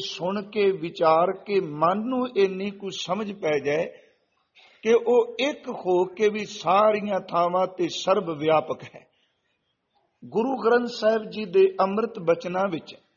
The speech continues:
ਹਜ਼ੂਰ ਨੇ ਇਸ ਪਰਥਾਏ ਕੁਝ ਪ੍ਰਮਾਣ ਬਖਸ਼ਿਸ਼ ਕੀਤੇ। ਪਹਿਲਾ ਰਹਿਮਤ ਭਰਿਆ ਬਚਨ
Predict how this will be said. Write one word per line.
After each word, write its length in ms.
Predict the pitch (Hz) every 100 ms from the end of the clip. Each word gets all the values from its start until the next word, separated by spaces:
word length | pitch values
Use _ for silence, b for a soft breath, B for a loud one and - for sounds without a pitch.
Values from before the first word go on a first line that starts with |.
| _ _ _ _ _ _ _
ਹਜ਼ੂਰ 540 | - 180 151 220 262 240
ਨੇ 160 | 220
ਇਸ 380 | 208 214 247 254
ਪਰਥਾਏ 600 | 208 202 190 - 180 196
ਕੁਝ 280 | 196 196 190
ਪ੍ਰਮਾਣ 680 | - 180 175 175 180 196 165
ਬਖਸ਼ਿਸ਼ 480 | 170 170 - 170
ਕੀਤੇ। 580 | - 165 - 160 156 - _ _ _ _ _ _ _ _ _ _ _ _
ਪਹਿਲਾ 380 | 233 269 277 262
ਰਹਿਮਤ 420 | 202 196 214 220
ਭਰਿਆ 440 | - 185 156 160 170
ਬਚਨ 400 | 156 160 233